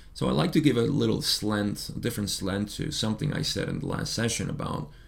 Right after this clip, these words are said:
mythological, uh, use for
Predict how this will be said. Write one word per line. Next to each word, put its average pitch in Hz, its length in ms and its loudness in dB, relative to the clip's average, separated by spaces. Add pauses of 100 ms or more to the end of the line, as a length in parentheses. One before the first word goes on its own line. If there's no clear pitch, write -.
(140)
mythological, 107 1300 2 (600)
uh, - 280 -6
use 104 920 4 (540)
for 110 760 2